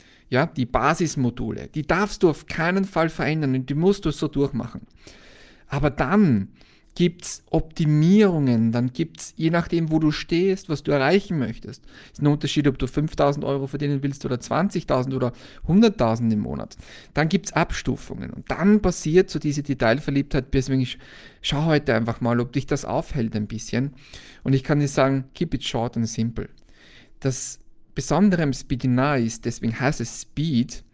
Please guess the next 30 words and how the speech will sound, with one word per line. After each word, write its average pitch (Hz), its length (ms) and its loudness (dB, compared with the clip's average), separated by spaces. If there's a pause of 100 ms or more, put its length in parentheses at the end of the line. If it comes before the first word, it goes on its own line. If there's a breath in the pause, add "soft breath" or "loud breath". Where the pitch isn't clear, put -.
(640 soft breath)
aus 127 180 -6
der 110 80 -8
Vielzahl 180 600 0
der 131 100 2
Informationen 123 680 -2
habe 113 120 -4
ich 110 120 -4
eine 113 180 -6
einfache 143 500 -4
Anleitung 113 480 -4
gemacht, 113 380 -2 (460 loud breath)
dass - 300 0 (180)
eine 120 200 0
fünfundsiebzigjährige 123 1160 -2
Person, 117 720 -2 (180)
die 127 100 -8
gestern 147 380 -4
noch 123 200 -4
keinen 117 260 -4
Facebook-Account 113 920 -6
hatte, 113 220 -6
das 110 200 -6
umsetzen 120 540 -6
kann. - 180 -14 (340 loud breath)
Und 117 180 -8
das 131 320 -2
ist - 320 -8
auch 127 160 -4
der - 160 -6
Grund, 156 500 -2